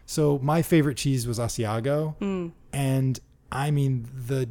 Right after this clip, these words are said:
Speaker 1: dryness and the robustness of Asiago, I, I haven't tasted anything like it in vegan cheese. And I'm sure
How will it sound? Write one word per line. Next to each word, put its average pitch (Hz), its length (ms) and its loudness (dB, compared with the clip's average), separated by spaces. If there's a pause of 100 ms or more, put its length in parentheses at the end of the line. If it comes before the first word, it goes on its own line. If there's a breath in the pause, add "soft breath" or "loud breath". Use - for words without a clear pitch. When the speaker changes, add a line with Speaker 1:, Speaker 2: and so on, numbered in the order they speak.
Speaker 1:
dryness 151 680 2
and 123 140 2
the 117 60 -2
robustness 131 800 0
of 131 80 0
Asiago, 123 760 0 (460 loud breath)
I, - 120 -6 (340)
I 123 80 0
haven't 156 240 6
tasted 123 340 2
anything 104 420 -4
like 101 220 -6
it 98 60 -8
in 95 120 -6
vegan 95 220 -8
cheese. 92 420 -8
And 123 220 -4
I'm 143 100 -2
sure 240 440 0